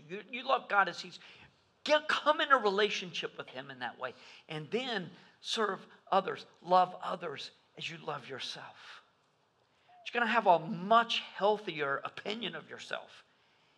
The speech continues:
if you're in right relationship with God.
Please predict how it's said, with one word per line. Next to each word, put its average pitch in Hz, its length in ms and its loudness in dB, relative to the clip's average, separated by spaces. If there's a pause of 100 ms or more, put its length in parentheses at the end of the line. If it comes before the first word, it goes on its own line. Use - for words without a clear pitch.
(160)
if 151 140 -8
you're 170 160 0
in 151 220 -2
right 185 300 -4 (100)
relationship 165 920 -6 (600)
with 135 280 -10
God. 151 340 0